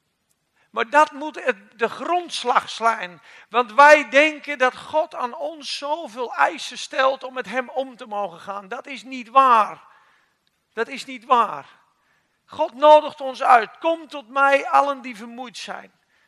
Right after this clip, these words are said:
En ik zal je rust geven. Kom tot mij, allen die vermoeid en belast zijn."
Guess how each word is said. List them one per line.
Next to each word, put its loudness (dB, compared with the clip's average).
En -12
ik -6
zal -6
je -6
rust -12
geven. -18
Kom -2
tot -16
mij, -2
allen -2
die -16
vermoeid -18
en -14
belast -8
zijn." -20